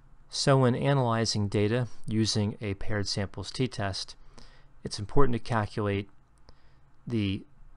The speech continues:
p-value, but also calculate the effect size. And really the same could be said for any inferential statistic.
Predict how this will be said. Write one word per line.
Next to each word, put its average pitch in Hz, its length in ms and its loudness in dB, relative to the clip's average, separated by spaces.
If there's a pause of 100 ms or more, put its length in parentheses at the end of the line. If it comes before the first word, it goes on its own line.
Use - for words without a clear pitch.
(140)
p-value, 98 680 0 (380)
but 113 140 -8
also 120 560 0
calculate 98 600 -6 (420)
the 113 100 -6
effect 95 320 -6
size. - 420 -8 (1500)
And 120 180 2
really 117 200 4
the 104 100 -2
same 113 320 2
could 98 160 -6
be 101 100 0
said 95 380 -4
for - 260 -6
any 104 380 -2 (480)
inferential 98 520 -4
statistic. - 640 -10